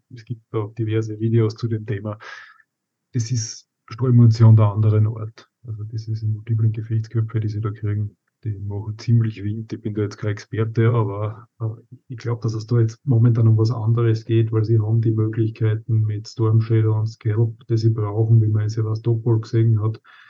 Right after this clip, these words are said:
um solche strategischen Ziele anzugreifen. Und ich denk, dass es da einfach darum geht, dass sie jetzt da Waffen brauchen,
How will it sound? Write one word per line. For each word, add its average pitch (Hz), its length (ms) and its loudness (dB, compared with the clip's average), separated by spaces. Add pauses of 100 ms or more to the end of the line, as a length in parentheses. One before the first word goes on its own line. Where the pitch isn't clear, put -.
(720)
um 156 180 6
solche 123 400 8
strategischen 127 640 6
Ziele 120 300 4
anzugreifen. 120 800 2
Und 113 100 6
ich 117 80 4
denk, 113 300 2
dass 113 120 0
es 110 120 4
da 123 100 -4
einfach 110 400 -4
darum 110 320 -4
geht, 110 260 -6
dass 110 180 -8
sie 113 120 -2
jetzt 101 260 -10
da 113 40 -2
Waffen 104 360 -6
brauchen, 104 380 -12